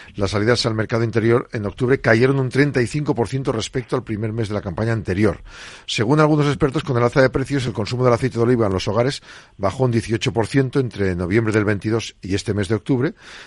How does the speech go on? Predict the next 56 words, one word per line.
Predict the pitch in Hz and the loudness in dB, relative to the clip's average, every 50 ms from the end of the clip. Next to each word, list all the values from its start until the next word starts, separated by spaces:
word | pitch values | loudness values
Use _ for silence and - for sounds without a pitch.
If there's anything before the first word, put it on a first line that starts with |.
| - - | -18 -6
y | - 120 | -4 -2
respecto | 120 117 - - 135 - - 127 | 0 0 2 0 0 2 2 2
al | 123 | 2
mismo | 139 135 143 139 | 2 0 0 0
periodo | - 143 143 143 135 117 | 2 4 6 6 6 6
del | 110 107 | 6 6
año | 120 127 131 | 4 4 4
móvil | 131 135 135 135 135 | 4 4 4 6 4
anterior, | 135 127 - 135 131 143 151 170 214 - - - - - _ _ | 4 4 4 4 4 4 4 2 0 -6 -18 -20 -20 -20 _ _
el | - 104 98 | -6 -4 -2
gasto | 104 120 - - 135 | 0 -2 0 0 0
había | 127 131 123 | 2 2 2
crecido | - 127 113 - 127 131 | 2 0 -2 0 2 2
el | 127 | 2
veintiséis | 120 117 98 98 87 120 113 - | 2 2 0 -2 -4 -4 -4 -4
por | - 104 92 | -6 -6 -6
ciento. | - - 101 90 80 - - 71 - _ - - - - - - - | -4 -2 -2 -2 -2 -4 -10 -14 -16 _ -20 -18 -18 -18 -18 -18 -10
La | - 90 98 | -2 -2 0
caída | - 107 117 127 135 | 4 4 6 8 8
de | 135 135 | 8 8
la | 139 131 | 8 6
demanda | 131 131 135 131 131 127 | 6 6 4 4 4 4
doméstica | 123 127 123 135 135 - 147 127 | 4 4 4 2 0 0 0 -2
es | 143 - | -2 0
casi | - 151 131 - 151 | 0 -2 0 2 2
el | 131 117 | 2 6
doble | 131 139 143 151 | 6 6 6 6
de | 139 131 123 | 4 4 2
la | 117 | 2
que | - 117 117 139 - _ - | 2 0 -2 -2 -4 _ -16
diagnosticó | 139 107 113 120 113 107 110 107 - - 113 - | -8 0 4 4 4 4 2 -4 -4 -6 -4 -4
el | 135 135 | -2 -2
Ministerio. | 120 107 101 - - 156 139 95 71 - - _ _ _ _ - - - _ - | -2 -2 -4 0 0 0 0 0 -8 -10 -14 _ _ _ _ -20 -20 -20 _ -12
O | - | -6
sea | - 98 90 | -4 -4 -2
que | - 101 | 0 2
ha-, | 98 110 - | 2 2 2
hemos, | - 120 113 117 - - - - | 0 -4 -2 -4 -4 -6 -10 -12
eh, | - - - - - | -12 -14 -10 -8 -6
ellos | 98 107 113 - | -4 -2 -2 -2
calculaban | - 113 104 - 110 107 107 120 113 101 | -2 -4 -4 -2 0 0 0 0 0 -2
perder | - - 104 85 90 110 | -2 -6 -6 -2 -2 0
menos | 98 107 110 104 95 | 0 0 0 0 -2
de | 101 | -4
un | 98 | -2
diez | 101 110 - | -2 -2 -2
por | - 104 | -2 -4
ciento | 92 113 107 107 | -4 -4 -2 0
de | 110 107 | 0 0
ventas | 110 104 - - | 2 2 2 2
y | - | 2
se | 92 107 | 0 -2
ha | |
perdido | - 101 101 110 110 | -2 0 0 0 2
un | 107 | 2
dieciocho. | 104 101 - 80 87 87 - - - 67 - | 0 0 0 0 -4 -4 -4 -4 -10 -12 -12